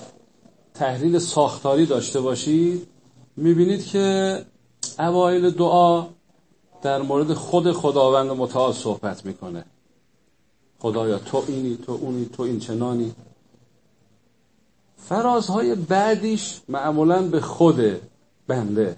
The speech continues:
میپردازه. ما در چنین شرایطی هستیم. الان در اینجا همین شرایط الان داره قشنگ بیان می‌شه. اصبحنا فی قبضتک، خدایا ما در قبضهٔ تو صبح کرده ایم.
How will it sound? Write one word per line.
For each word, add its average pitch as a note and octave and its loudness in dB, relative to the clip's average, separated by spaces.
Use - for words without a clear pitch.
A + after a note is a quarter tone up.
میپردازه. F#2+ -6
ما D3 6
در B2+ 0
چنین B2 0
شرایطی A#2 -2
هستیم. G#2+ -8
الان C3+ -2
در C3+ 2
اینجا D3+ 2
همین F3+ 0
شرایط D3+ 0
الان C3+ -2
داره B2+ -4
قشنگ C3+ -6
بیان G#2 0
می‌شه. F2+ -12
اصبحنا C3+ 2
فی B2 -4
قبضتک، G#2+ -2
خدایا B2 0
ما B2+ 0
در B2 -2
قبضهٔ B2+ -2
تو F3 6
صبح C#3+ 2
کرده A2 0
ایم. G2+ -2